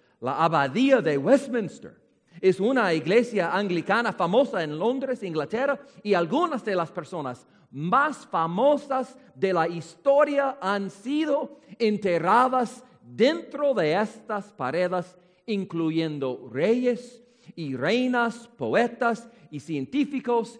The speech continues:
y misioneros. Casi todas las religiones principales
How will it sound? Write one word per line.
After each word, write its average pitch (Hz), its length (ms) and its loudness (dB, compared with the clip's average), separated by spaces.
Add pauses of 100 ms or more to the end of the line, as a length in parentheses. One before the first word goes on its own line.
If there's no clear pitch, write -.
(160)
y 175 120 -4
misioneros. 160 1000 0 (680)
Casi 269 400 0
todas 311 560 2
las 269 200 -2
religiones 240 760 0
principales 196 960 -4